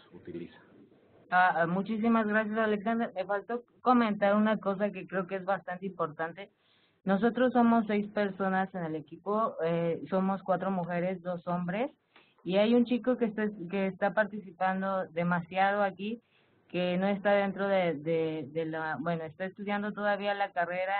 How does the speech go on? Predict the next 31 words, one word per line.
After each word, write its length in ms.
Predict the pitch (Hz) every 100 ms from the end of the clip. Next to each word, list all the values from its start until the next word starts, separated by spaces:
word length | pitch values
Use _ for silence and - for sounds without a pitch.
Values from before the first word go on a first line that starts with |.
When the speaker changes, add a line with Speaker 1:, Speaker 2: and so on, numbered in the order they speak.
| 190 175
Speaker 2:
en 420 | 165 160 151 143 - _ _ _ _
Ingeniería 440 | 180 180 180 185
en 80 | 190
Sistemas. 520 | 214 208 208 214 254 330 _ _ _ _ _ _ -
Y 120 | 190
bueno, 220 | 196 202
es 140 | 214
importante 640 | 226 226 220 202 208 214 220
mencionar 600 | 208 180 180 180 196 196
que, 320 | 214 214 175
que, 340 | 170 170 165 - 143
que 80 | 170
a 60 |
partir 300 | 175 175 202
de 180 | 208 220
estas 240 | 226 226 214
seis 200 | 220 214
personas 540 | 214 214 220 220 233
estamos 440 | 202 - 196 208 196
aquí 320 | 180 190 202
todos 260 | 202 202 196
los 200 | 180 170
días, 280 | 196 220 240 _ _ _ _ _ -
eh, 320 | 175 170 - - -
tratando 460 | 185 185 202 208
de 180 | 220 190
sacar 360 | 185 170 185 196
este 200 | 190 202
proyecto 460 | 190 175 170 175 190
a 60 |
flote. 220 | 170 165